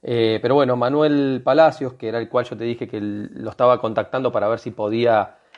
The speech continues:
venir hoy, y, y más que nada él, como referente de haber bajado ahí y poder,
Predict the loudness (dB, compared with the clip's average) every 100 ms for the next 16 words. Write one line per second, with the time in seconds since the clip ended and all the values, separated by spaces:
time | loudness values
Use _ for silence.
0 | _ -6 0 4 6 6 4 -6 -12 -12
1 | -8 -6 -6 _ -10 -2 2 4 2 2
2 | 2 0 -6 _ _ _ -8 -4 -4 -2
3 | -2 0 0 2 4 2 2 -2 2 2
4 | 2 0 -2 -4 -6 -8 -8 -4 0 2
5 | 2 0